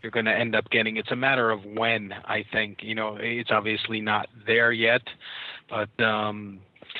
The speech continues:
but yeah, it's, um, it's gonna be the, the, the key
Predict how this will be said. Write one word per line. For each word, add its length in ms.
but 140
yeah, 400
it's, 400
um, 500
it's 260
gonna 260
be 300
the, 480
the, 200
the 80
key 500